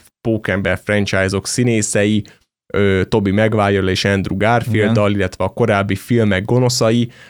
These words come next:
Speaker 1: ami egy olyan lépés volt, amit addig nem láthattunk egy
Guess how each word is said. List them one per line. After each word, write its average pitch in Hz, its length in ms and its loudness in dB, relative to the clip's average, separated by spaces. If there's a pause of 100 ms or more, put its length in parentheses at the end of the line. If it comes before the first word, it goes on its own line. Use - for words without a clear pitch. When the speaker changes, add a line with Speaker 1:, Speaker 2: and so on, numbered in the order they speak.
(120)
Speaker 1:
ami 131 340 2
egy 135 260 0
olyan 107 680 0
lépés 107 680 0
volt, 117 280 0
amit 117 180 0
addig 110 180 0
nem 120 220 2
láthattunk 95 680 -2
egy 107 200 -2